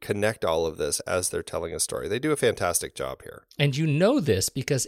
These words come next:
Speaker 2: Andrew Stanton is behind John Carter.
Speaker 1: <laughs> Absolutely. He knows his action. <laughs>
Speaker 2: One of us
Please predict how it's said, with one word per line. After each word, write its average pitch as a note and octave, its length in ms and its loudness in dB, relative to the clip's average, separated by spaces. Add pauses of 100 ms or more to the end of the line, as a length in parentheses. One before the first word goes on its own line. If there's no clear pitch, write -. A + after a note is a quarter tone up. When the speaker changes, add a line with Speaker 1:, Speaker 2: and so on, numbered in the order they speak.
Speaker 2:
Andrew C#3 400 -2
Stanton G#2+ 720 -4 (340)
is C#3 140 0
behind B2+ 420 -2
John A2+ 280 0
Carter. - 360 -6 (560)
Speaker 1:
<laughs> - 680 -6
Absolutely. B2 880 4 (300)
He D#3 280 2
knows B2+ 360 12
his A2+ 200 6
action. E2 580 2 (500)
<laughs> - 480 0
Speaker 2:
One C#3+ 300 8
of D#3 160 6
us - 440 2